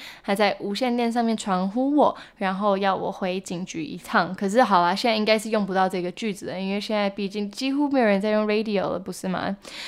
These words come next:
那还有一个，呃，跟它非常有关系的字呢，叫做radioactive。Radioactive呢叫做放射性的，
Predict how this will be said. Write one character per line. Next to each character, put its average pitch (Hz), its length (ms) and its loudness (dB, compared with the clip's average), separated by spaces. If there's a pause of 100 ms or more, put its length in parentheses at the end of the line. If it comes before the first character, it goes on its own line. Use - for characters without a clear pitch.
(160)
那 240 240 10
还 240 140 4
有 247 120 6
一 240 60 6
个， 233 300 6
呃， 196 340 4
跟 220 160 0
它 233 160 0
非 339 140 0
常 349 60 2
有 226 100 4
关 220 180 2
系 247 100 -2
的 220 80 0
字 240 200 -4
呢， 202 80 2
叫 202 100 -2
做 196 140 -2
radioactive。 208 1040 -2 (360)
Radioactive 269 840 6
呢 208 120 2
叫 202 160 0
做 196 160 -2
放 196 320 0
射 202 320 0
性 185 380 -2
的， 175 220 -10